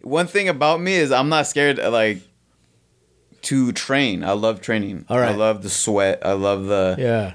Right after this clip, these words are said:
Speaker 1: the push-ups. I love the, the hitting the bag. I love the, the grunting, the, the how hard it is to do the workout. I would love to train with him because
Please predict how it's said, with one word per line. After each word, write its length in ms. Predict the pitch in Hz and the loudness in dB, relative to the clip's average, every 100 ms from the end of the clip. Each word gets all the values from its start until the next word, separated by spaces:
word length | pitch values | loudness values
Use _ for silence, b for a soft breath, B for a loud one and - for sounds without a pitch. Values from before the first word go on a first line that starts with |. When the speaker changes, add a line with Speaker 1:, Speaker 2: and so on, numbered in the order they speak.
| - | -8
Speaker 1:
the 100 | - | -8
push-ups. 560 | 92 123 107 107 95 - | -4 -4 -2 -2 -2 -2
I 60 | 101 | -2
love 340 | 98 101 95 | 0 -2 -2
the, 460 | 98 95 95 95 - _ - | 0 2 2 0 -2 _ -6
the 520 | 95 95 95 92 90 | -2 0 2 2 0
hitting 220 | 107 107 | 0 0
the 80 | 101 | 0
bag. 380 | 92 98 101 101 | 2 4 4 4
I 120 | 98 | 2
love 500 | 98 104 104 98 92 | 2 2 2 0 -2
the, 340 | 98 98 95 92 B B - | 0 2 0 -2 B B -4
the 140 | 117 | -2
grunting, 720 | 113 113 120 117 127 127 123 110 | 0 0 0 0 0 2 2 2
the, 460 | 104 101 98 92 b b b _ | 2 4 2 0 b b b _
the 180 | 117 113 | -2 -2
how 320 | 107 113 110 | 0 0 0
hard 460 | 87 120 127 131 127 | 0 0 2 2 0
it 120 | 123 | 2
is 300 | 127 127 123 | 4 2 0
to 80 | 117 | -2
do 120 | 120 | 0
the 80 | 113 | 0
workout. 420 | 107 117 123 123 | 0 0 2 2
I 120 | 107 113 | 4 2
would 100 | 117 | 2
love 280 | 113 113 | 2 0
to 60 | 98 | -2
train 200 | 117 110 | -2 -2
with 120 | 107 | -2
him 100 | 98 | -2
because 320 | 98 110 104 | -2 -2 -2